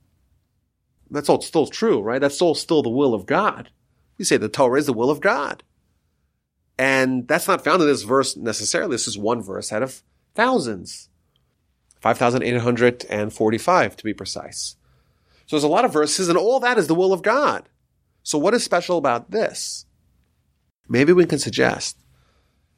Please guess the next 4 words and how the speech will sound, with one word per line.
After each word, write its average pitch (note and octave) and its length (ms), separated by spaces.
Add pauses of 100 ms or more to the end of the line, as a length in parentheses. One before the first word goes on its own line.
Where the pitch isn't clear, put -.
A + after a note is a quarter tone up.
that G#2+ 540 (380)
beyond G3 760
six G#3+ 220
thirteen, E3+ 580